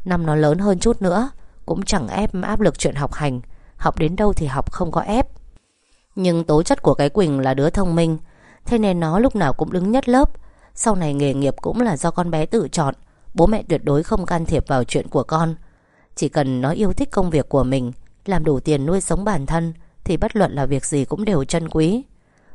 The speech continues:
Bố mẹ con giàu mà dạy dỗ con học theo kiểu máy móc quá, chẳng có chút nhẹ nhàng, ân cần tình người nào trong đó. Cũng may con không sa ngã đấy, chứ dạy theo phương pháp của bố mẹ con, dễ biến con thành người vô cảm lắm.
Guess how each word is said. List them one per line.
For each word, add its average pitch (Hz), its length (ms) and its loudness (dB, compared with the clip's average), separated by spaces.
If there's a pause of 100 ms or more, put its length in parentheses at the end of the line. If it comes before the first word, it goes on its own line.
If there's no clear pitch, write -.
(120)
Bố 151 140 2
mẹ 208 220 0
con 156 260 2
giàu 131 360 0 (220)
mà 151 160 -2
dạy 139 220 -2
dỗ 165 140 0
con 196 200 -2
học 165 220 0
theo 165 140 2
kiểu 143 180 0
máy 135 180 -4
móc 220 240 0
quá, 226 260 0 (440)
chẳng 147 200 -4
có 156 120 0
chút 269 220 -2
nhẹ 170 220 -2
nhàng, 131 440 -4
ân 196 200 -4
cần 135 260 -2
tình 139 260 -2
người 131 180 2
nào 127 200 0
trong 160 220 0
đó. 156 300 -2 (580)
Cũng 180 200 -2
may 180 160 0
con 151 160 0
không 165 180 0
sa 147 200 -2
ngã 143 280 -6
đấy, 240 200 0 (360)
chứ 196 240 4
dạy 180 180 2
theo 170 160 2
phương 165 260 2
pháp 240 180 6
của 139 120 0
bố 135 180 0
mẹ 202 220 0
con, 160 320 0 (260)
dễ 196 200 0
biến 196 200 0
con 202 220 0
thành 151 200 -2
người 139 140 2
vô 151 200 4
cảm 139 240 -4
lắm. 196 280 0